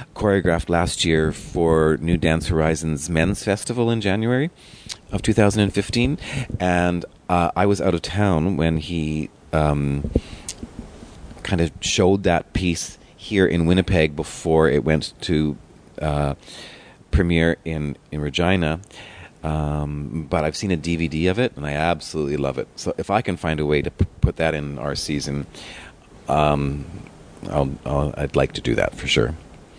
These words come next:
So that's the, uh, April show. And then our final show is in June, and it's going to be, uh, not in the Rachel Brown Theatre. It's gonna be in a larger venue, the Gas Station,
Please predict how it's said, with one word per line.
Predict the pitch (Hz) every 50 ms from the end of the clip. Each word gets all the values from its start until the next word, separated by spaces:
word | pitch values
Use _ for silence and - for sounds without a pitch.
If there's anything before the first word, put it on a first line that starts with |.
| - - - - - -
So | - -
that's | 98 107 104 - - - - - - - -
the, | - 87 87 87 80 80 80 78 71 - - 427 - - - - - - - - - - -
uh, | 151 143 - - -
April | 107 - - 110 104
show. | - - 113 104 101 101 - - - - - - -
And | - 101 110
then | 113 107
our | 107 104 101
final | - 120 113 113 113 107
show | - - 107 98 95
is | 90 - 92 85 78
in | - - 85 85 82 78
June, | 73 87 92 92 92 95 98 98
and | - 80 82
it's | 87 - -
going | - - 92 87 82 -
to | -
be, | 73 76 85 80 80 80 80 - - - - - - - - - - - -
uh, | 82 80 80 80 - - - -
not | 95 90 90 -
in | - 92 87 85 85 80 76
the | 76 80
Rachel | 80 78 76 92 -
Brown | 80 76 73
Theatre. | 71 101 95 92 90
It's | 85 76 -
gonna | - 85 80
be | 69 80 80 78 76
in | - - 73
a | 73
larger | 71 71 73 78 76 76 78
venue, | - 80 78 76 73 71
the | 69 78
Gas | - 69 65 73
Station, | - 82 76 - - 73 73 73